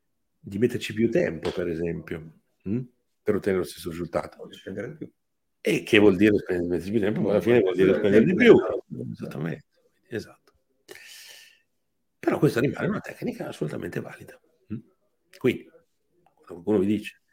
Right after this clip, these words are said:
Speaker 1: "Bene, il budget per il digitale è tot al mese su questi canali", beh, è l'approccio più banale che si possa avere e dal nostro punto di vista è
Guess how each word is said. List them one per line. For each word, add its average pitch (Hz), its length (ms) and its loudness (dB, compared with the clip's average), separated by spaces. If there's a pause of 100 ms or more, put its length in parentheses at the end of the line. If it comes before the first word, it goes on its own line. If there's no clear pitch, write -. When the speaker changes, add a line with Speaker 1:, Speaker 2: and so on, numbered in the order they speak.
(540)
Speaker 1:
"Bene, 110 300 0
il 87 180 -18
budget 120 460 -4
per 107 220 -4
il 107 60 -6
digitale 98 840 -4
è 85 100 -14
tot 113 300 -4
al 95 120 -6
mese 95 380 -2
su 85 120 -8
questi 120 280 -2
canali", 110 600 2
beh, - 1160 -20
è 92 60 -4
l'approccio 85 640 -12 (800)
più 104 160 4
banale 92 580 4
che - 100 -12
si - 180 -14
possa - 760 -14 (500)
avere 87 640 -4
e - 340 -20 (300)
dal - 120 -20
nostro 90 200 -6
punto 85 220 -6
di 85 100 -2
vista - 260 -16
è - 160 -20